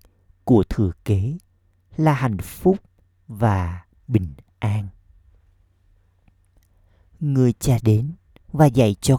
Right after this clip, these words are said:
con trong hình dáng người thầy. Rồi sau đó, người trở thành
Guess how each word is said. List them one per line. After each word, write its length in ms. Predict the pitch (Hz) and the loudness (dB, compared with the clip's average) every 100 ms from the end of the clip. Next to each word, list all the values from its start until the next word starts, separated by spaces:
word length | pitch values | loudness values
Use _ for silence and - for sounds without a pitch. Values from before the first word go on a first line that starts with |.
| - | 0
con 340 | 131 131 127 113 _ _ _ _ _ | 0 2 0 -8 _ _ _ _ _
trong 160 | - 180 | 2 2
hình 140 | 139 90 | 2 -2
dáng 380 | 95 101 113 165 - _ _ - | -2 -2 -2 -10 -16 _ _ -12
người 320 | 127 110 90 - | -6 -4 -4 -6
thầy. 420 | - 107 80 73 _ - _ _ _ _ _ _ _ _ _ _ _ - | -6 -4 -4 -10 _ -20 _ _ _ _ _ _ _ _ _ _ _ -2
Rồi 220 | 120 123 | 2 2
sau 240 | 113 147 131 | 2 -2 -2
đó, 380 | 123 117 165 208 _ _ _ | -2 -4 -6 -10 _ _ _
người 340 | 165 151 143 135 | -2 2 2 2
trở 140 | 143 135 | 0 -2
thành 360 | 143 120 104 | -2 -4 -6